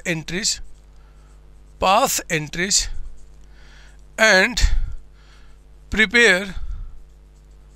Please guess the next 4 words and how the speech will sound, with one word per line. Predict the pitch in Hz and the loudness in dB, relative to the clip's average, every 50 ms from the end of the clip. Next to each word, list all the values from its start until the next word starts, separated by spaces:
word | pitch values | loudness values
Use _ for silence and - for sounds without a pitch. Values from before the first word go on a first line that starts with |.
| - - - - - - - - - - - - - - - - - - 165 151 147 151 | -20 -20 -20 -20 -20 -20 -20 -20 -20 -20 -20 -20 -20 -20 -20 -20 -18 -16 -14 -10 0 4
debtors | 208 220 233 214 262 240 202 - - | 4 4 6 6 4 4 4 2 0
account, | 170 - - 78 - - - - - - - - - - - - - - - - - - - - - - 143 147 | -2 -2 -4 -8 -10 -12 -14 -14 -14 -12 -12 -14 -16 -16 -16 -16 -14 -14 -16 -18 -20 -20 -20 -20 -16 -12 -2 0
debtors | 185 180 160 - - - - - - - - - - - - - - - - - - - - - 180 | 0 0 0 -2 -6 -8 -8 -8 -10 -10 -12 -16 -20 -20 -20 -20 -20 -20 -20 -20 -20 -20 -6 -4 -2
account। | 175 - 165 - - - - - - | -2 -2 -2 -4 -6 -8 -12 -14 -14